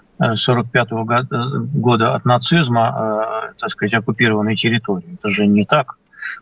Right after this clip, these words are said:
Вот. Поэтому, э, считать так неправильно. А, с другой стороны, э, вот православная Российская империя, она действительно, э, занималась, э, таким...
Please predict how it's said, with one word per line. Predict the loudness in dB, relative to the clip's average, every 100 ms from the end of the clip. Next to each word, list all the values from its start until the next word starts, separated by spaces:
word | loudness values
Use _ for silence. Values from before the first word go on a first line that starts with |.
| -6
Вот. | -2 0 0
Поэтому, | 2 2 2 2 4 2 0
э, | 0 0 0
считать | -2 -2 0 0
так | -2 0
неправильно. | -2 0 -2 -2 -4 -10 -14 _ _ _ _ -4
А, | -2 0 0 0
с | 0
другой | 0 2 0
стороны, | 0 0 0 0 -4 -6
э, | -6 -4 -4 -6 _
вот | -8 -8
православная | -4 0 0 0 2 2 0 -6 -8 -6
Российская | -4 -4 -6 -6 -4
империя, | -2 0 2 2
она | 2 -2
действительно, | -4 -6 -2 -2 2 0 0 -8 -20 -20 _ -8
э, | -2 0 0 0 -2 -2 -2 0
занималась, | 2 4 4 4 2 0 -6
э, | -6 -6 -6
таким... | -4 -2 0 0